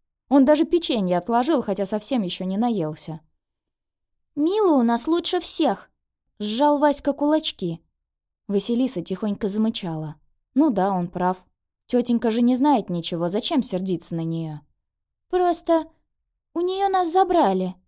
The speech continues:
Тётенька, спасибо за вкусное печенье, мы уйдём скоро. Чуть-чуть сестрёнка согреется и уйдём». Лидия потрепала мальчика по непослушным вихрам, поднялась со своего стула.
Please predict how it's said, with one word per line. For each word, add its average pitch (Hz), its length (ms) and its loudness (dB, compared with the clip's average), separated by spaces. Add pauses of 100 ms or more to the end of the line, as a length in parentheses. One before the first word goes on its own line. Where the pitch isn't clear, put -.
(320)
Тётенька, 277 420 0
спасибо 349 460 0
за 262 140 0
вкусное 233 420 -4
печенье, 214 540 -4
мы 349 220 -2
уйдём 359 300 2
скоро. 175 460 -4 (280)
Чуть-чуть 339 400 -2
сестрёнка 294 500 -2
согреется 294 580 -2
и - 20 -2
уйдём». 214 540 -2 (1160)
Лидия 214 360 2
потрепала 233 480 -2
мальчика 247 460 0
по 190 80 -6
непослушным 220 720 -4
вихрам, 190 500 -4 (220)
поднялась 202 440 0
со 180 100 -8
своего 175 340 -2
стула. 156 500 -6